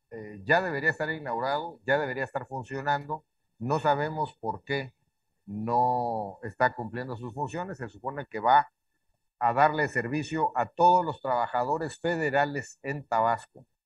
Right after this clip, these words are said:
Eh, y pues debería, debería el issste, hay que,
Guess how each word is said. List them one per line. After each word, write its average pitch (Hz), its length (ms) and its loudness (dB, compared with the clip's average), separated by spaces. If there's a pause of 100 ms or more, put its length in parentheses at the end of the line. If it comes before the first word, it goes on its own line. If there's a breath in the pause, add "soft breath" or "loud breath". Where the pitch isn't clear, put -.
(760)
Eh, - 400 -14 (1300)
y 117 420 -4 (200)
pues 123 160 -2
debería, 117 600 2 (120)
debería 127 400 6
el 196 100 4
issste, 170 500 -4
hay 143 180 2
que, 139 540 -2